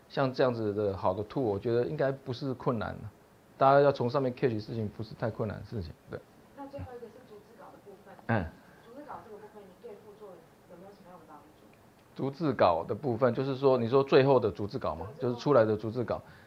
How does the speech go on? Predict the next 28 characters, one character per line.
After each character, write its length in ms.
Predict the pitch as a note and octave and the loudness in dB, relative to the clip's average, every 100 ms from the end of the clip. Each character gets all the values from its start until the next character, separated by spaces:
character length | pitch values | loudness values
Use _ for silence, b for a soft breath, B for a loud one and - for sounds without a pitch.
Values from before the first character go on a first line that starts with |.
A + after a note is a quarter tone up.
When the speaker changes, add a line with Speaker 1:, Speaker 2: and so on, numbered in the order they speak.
| B | B
Speaker 1:
其 140 | F#3 | -4
实 360 | F#3 F3+ F3 F3 | 0 4 4 4
在 180 | F3 F3+ | 6 6
逐 160 | F3+ | 6
字 60 | F#3+ | 4
稿， 120 | D3+ | 6
大 120 | A#2 D#3 | 8 6
家 60 | |
一 60 | D3+ | 6
般 160 | D#3+ | 6
也 60 | A#2+ | 6
都 200 | C#3+ C3+ | 6 2
很 160 | A#2 F2+ | 0 -4
长 340 | - E2+ E2 | -6 -6 -6
啦， 200 | F#2 F#2 - _ _ | -10 -12 -18 _ _
吼。 200 | - G2 - b b b | -4 -4 -4 b b b
那 180 | F3 D#3+ | 10 10
如 140 | D#3+ | 10
果 80 | F3+ | 8
有 80 | B2 | 6
去 120 | E3 | 2
现 220 | D3 E3+ | 4 4
场， 160 | B2 G2 | 6 0
其 120 | A#2+ | 0
实 120 | B2 | -2
大 160 | A#2+ C#3+ | 2 4
概 200 | C#3 B2 | 6 4
就 640 | C3+ B2 A2 G#2 A2 G#2+ | 4 4 4 2 0 -4